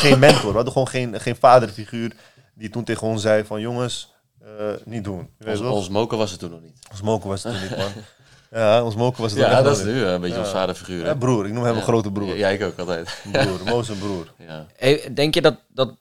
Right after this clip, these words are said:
Speaker 3: Mo wel echt in die switch een grote rol gespeeld heeft vanaf het moment dat het ging, dat het anders ging bij jou?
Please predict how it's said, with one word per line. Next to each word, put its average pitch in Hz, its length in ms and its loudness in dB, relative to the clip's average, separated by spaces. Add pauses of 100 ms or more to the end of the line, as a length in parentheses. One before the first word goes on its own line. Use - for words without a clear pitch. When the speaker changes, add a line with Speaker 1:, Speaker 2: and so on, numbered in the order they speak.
(120)
Speaker 3:
Mo 131 540 4 (140)
wel 120 280 2
echt - 240 0
in 120 300 -2
die 113 360 -2 (340)
switch - 400 0
een 120 80 -4
grote 123 300 2
rol 120 200 2
gespeeld - 520 -2
heeft 117 180 0
vanaf 113 180 -2
het 117 80 -10
moment 113 260 -2
dat 110 100 -2
het 110 120 -10
ging, 107 320 -6
dat 110 100 -4
het 110 120 -6
anders 117 220 -2
ging 123 120 -4
bij 120 100 -2
jou? 131 140 -2